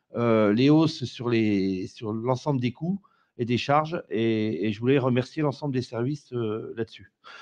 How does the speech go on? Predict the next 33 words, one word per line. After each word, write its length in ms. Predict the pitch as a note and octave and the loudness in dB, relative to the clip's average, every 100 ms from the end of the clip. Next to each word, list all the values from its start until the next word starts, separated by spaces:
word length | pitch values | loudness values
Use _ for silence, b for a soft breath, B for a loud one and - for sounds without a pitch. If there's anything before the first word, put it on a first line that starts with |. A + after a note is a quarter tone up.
| B | B
Donc, 140 | - | 2
on 40 | A#2+ | 6
va 60 | |
voir 160 | B2 - | 8 6
plus 180 | - - | 0 -4
en 80 | D3+ | -4
détail 360 | C#3+ D3 C#3+ | -2 2 2
ces 280 | A#2+ C3 A2+ | 2 -2 2
éléments. 440 | A2+ A#2 E3+ G#3+ _ _ _ _ _ _ _ _ _ - B B B B | 4 6 6 4 _ _ _ _ _ _ _ _ _ -20 B B B B
Donc, 320 | E3 E3 E3 | 6 6 6
euh, 720 | D#3 C#3+ C3 B2+ B2 A#2+ C3+ B2+ | 6 8 8 6 2 0 -2 -4
je 120 | D#3 | -2
le 60 | F3 | 0
disais, 280 | F#3 F#3+ | 2 2
le, 180 | F#3 D#3 | 2 0
le, 200 | C#3+ C3+ | -2 -4
le 280 | C3 C3 E3 | -4 0 0
D 120 | D#3 | 4
O 80 | F3+ | 4
B 80 | F#3 | 4
est 200 | F#3 E3+ | 2 4
un, 420 | C#3+ C3 B2 C#2+ - | 6 6 4 0 -4
est, 240 | A#2 D#2 | -6 -4
est 120 | B2+ D3 | -4 0
un, 120 | C#3+ | 2
une 300 | C#3+ C3+ C#3+ | 2 4 2
étape 280 | D3 D#3 D3+ | 2 2 2
obligatoire 500 | C#3 D3+ C#3+ D#3+ C3+ | 2 2 4 2 2
dans, 220 | B2+ A#2+ | 2 0
dans 160 | A#2+ | 0
le 60 | B2 | -2
cycle 300 | - D3+ C#3 | -4 -4 -2
budgétaire, 640 | B2+ A#2 A#2+ D3+ G3+ - | -2 -2 -2 0 -4 -4